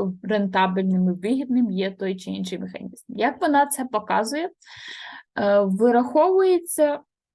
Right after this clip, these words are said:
він за формулою. Потрібно взяти роботу, яку виконав механізм, і поділити на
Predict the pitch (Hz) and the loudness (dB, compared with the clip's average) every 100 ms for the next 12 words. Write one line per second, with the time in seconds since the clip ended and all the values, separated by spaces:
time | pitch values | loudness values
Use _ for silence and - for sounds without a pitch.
0 | _ - 220 220 233 269 285 269 262 269 | _ -12 -10 -6 -2 -2 0 -2 -2 -6
1 | _ _ 202 196 190 240 254 - 233 233 | _ _ -14 -10 -6 -4 -6 -8 -8 -6
2 | 254 277 302 311 330 392 392 _ _ _ | -4 -6 -6 -8 -8 -12 -16 _ _ _
3 | _ _ _ _ _ _ _ _ _ _ | _ _ _ _ _ _ _ _ _ _
4 | _ _ _ _ _ _ _ _ - 240 | _ _ _ _ _ _ _ _ -6 -6
5 | 269 277 202 208 202 214 185 - - _ | -4 -6 -6 -8 -2 -2 -2 -6 -14 _
6 | 208 254 220 180 151 - 277 392 - _ | -4 -2 -2 -4 -6 -8 -12 -12 -16 _
7 | _ 285 277 302 349 330 339 359 339 339 | _ -8 -8 -6 -4 -2 -2 -2 -4 -6
8 | 339 _ _ _ _ - 269 - 349 339 | -10 _ _ _ _ -8 -6 -4 -4 -4
9 | 330 330 - 247 - 247 185 220 214 226 | -6 -8 -8 -10 -6 -4 -4 -2 -2 -2
10 | 302 392 _ 370 381 302 214 220 240 269 | -2 -2 _ -4 -4 -4 -6 -4 -4 -4
11 | 277 | -4